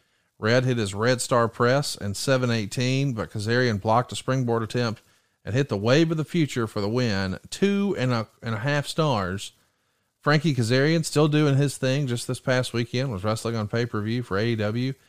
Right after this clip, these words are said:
Amazing Red, one of those guys who, if you go back to oh one, oh two, I think a lot of people thought, "Man, this guy could be like the next Rey Mysterio." I mean, his, his matches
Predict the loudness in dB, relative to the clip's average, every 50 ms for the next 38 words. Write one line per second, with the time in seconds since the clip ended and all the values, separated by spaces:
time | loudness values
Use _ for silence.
0 | _ _ _ _ _ _ -4 0 2 4 4 4 4 4 2 2 4 4 4 6
1 | 6 4 4 2 2 2 2 2 2 2 2 2 2 4 4 4 4 2 0 0
2 | 0 0 2 0 0 -4 -6 -10 _ _ _ _ _ _ -14 -8 -4 -2 0 2
3 | 2 4 6 4 4 4 2 0 -2 0 0 2 2 2 2 2 2 2 2 2
4 | 2 0 2 0 0 0 0 0 2 2 2 0 0 -2 -6 -8 -10 _ _ _
5 | _ _ _ _ _ -4 -2 0 0 0 2 2 4 4 4 4 2 0 0 0
6 | 0 -2 -4 -2 0 2 2 2 2 0 0 0 0 0 -2 -2 -2 0 0 0
7 | 0 -2 -2 -2 -2 0 0 -2 -2 -4 -4 -4 -4 -6 -6 -4 -4 -4 -4 -4
8 | -6 -8 -8 -8 -8 -6 -8 -8 -10 -12 -14 -16 -18 _ _ _ _ _ _ _
9 | _ -6 -4 -2 -2 -2 -2 -4 -10 _ _ _ _ -16 -14 -12 -10 -4 0 0
10 | 2 2 0 -2 -4 -4 -2 0 0 0 0 2 2 2 2 0 0 -2 -2 -2
11 | -4 -6